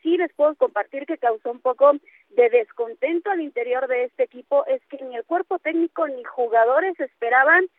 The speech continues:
pues, que se alargara mucho más su regreso. Todos esperaban que Dani Alves estuviera en estas instalaciones entrenando ya con equipo el pasado martes, pero de un día para otro se puso en contacto con la directiva y dijo, "Necesito más días",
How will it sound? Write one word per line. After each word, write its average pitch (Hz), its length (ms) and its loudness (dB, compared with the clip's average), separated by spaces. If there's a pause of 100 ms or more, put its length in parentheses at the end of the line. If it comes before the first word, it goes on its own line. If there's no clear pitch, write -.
(240)
pues, 240 160 0
que 240 120 -10
se 262 120 -4
alargara 247 480 -2
mucho 240 300 -10
más 262 200 -8
su 294 100 -12
regreso. 226 600 -6
Todos 320 340 0
esperaban 254 600 -4
que 220 140 -6
Dani 226 280 -8
Alves 233 260 -6
estuviera 220 420 -4
en 226 100 -10
estas 226 260 -8
instalaciones 208 640 -2
entrenando 208 460 -4
ya 202 120 4
con - 140 -2
equipo 392 400 0 (400)
el 262 200 4
pasado 233 500 0
martes, 269 500 -2 (320)
pero 247 320 2
de 247 160 0
un 285 200 -4
día 269 160 -4
para 233 320 -2
otro 302 360 -6
se 240 100 -12
puso 240 280 -12
en 220 60 -14
contacto 220 460 -8
con 220 140 -6
la 220 100 -8
directiva 226 440 -6
y 240 40 -4
dijo, 226 240 -8
"Necesito 214 600 -12
más 220 260 -4
días", 262 240 -2